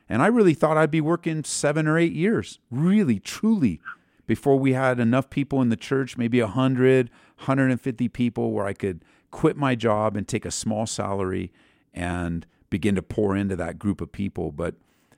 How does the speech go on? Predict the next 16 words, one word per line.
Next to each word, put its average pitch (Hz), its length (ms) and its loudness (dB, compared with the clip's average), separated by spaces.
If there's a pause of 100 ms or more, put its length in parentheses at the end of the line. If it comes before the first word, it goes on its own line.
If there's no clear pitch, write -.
(340)
what, 92 400 -6
what 101 160 -4
happened 123 420 0
when 107 120 2
we 101 100 -2
got 139 280 -2
there 95 220 -2
was 95 200 -6
far - 500 -6
greater 127 640 0 (280)
than 92 140 -6
we 113 140 0
could 120 160 -2
have 98 220 -4
ever 131 280 -2
expected. 107 720 -8